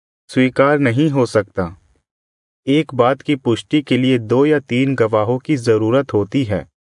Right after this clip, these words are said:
यदि कोई झूठा गवाह उठकर किसी पर किसी गलत काम का आरोप लगाए, तो दोनों विवादी यहावे के सामने और उन पुरोहितों और न्याय अध्यक्षों के सामने उपस्थित होंगे,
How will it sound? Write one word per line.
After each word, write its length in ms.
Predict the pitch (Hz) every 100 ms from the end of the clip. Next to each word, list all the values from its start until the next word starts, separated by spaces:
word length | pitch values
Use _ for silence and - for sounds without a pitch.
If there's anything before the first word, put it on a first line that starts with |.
| _ _ _ _ _
यदि 220 | 117 123 143
कोई 240 | 151 151
झूठा 380 | 110 117 120 160
गवाह 320 | 139 117 123
उठकर 460 | - 120 107 - 127
किसी 340 | - 131 156
पर 200 | 143 151
किसी 340 | 135 139 147 139
गलत 360 | 120 123 151
काम 360 | - 117 113 139
का 240 | 131 90 - _ _
आरोप 420 | 113 117 127 156 160
लगाए, 420 | 120 104 104 127 _ _ _ _ _ _
तो 120 | 147 143
दोनों 380 | 127 127 160 160
विवादी 500 | 131 117 120 135 143
यहावे 460 | 127 117 117 151
के 160 | 170 165
सामने 540 | - 117 110 107 85 - _ _ _
और 200 | 123 139
उन 120 | 165 156
पुरोहितों 580 | 139 123 120 120 147 147
और 180 | 135 135
न्याय 280 | 127 127 147
अध्यक्षों 520 | 135 110 117 117 151
के 140 | - 160
सामने 440 | - 117 113 127
उपस्थित 580 | 123 123 110 - 151 -
होंगे, 360 | 113 101 110